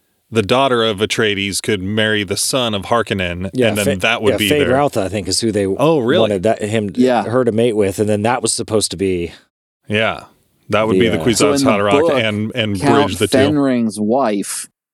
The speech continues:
Speaker 3: is a Bene Gesserit and has to fuck Feyd Rautha
Speaker 1: Ooh.
Speaker 3: because they have to, they have to keep that bloodline. So she's gotta get impregnated by Feyd-Rautha.
Speaker 1: Wait,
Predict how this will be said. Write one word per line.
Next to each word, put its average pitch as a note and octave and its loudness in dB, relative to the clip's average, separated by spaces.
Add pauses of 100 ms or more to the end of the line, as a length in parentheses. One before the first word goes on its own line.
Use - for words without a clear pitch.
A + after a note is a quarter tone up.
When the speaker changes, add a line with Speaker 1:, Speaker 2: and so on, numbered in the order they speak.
Speaker 3:
is A#2 4
a A2+ 2
Bene A2+ 2
Gesserit G#2+ 0 (360)
and A2 2
has A2 0
to G#2+ 0
fuck G#2+ -2 (480)
Feyd A2+ 2
Rautha G2+ 0 (580)
Speaker 1:
Ooh. G2 2
Speaker 3:
because A2 2
they G#2+ 2
have A2 -2
to, A2+ 0
they A2 0
have A#2 -2
to - -4
keep - -2
that G#2+ -2
bloodline. G2+ -2 (380)
So G#2+ 0
she's A2+ 0
gotta A#2 2
get A2 0
impregnated G#2+ 0
by G2+ 0
Feyd-Rautha. G2+ -2 (560)
Speaker 1:
Wait, A2 2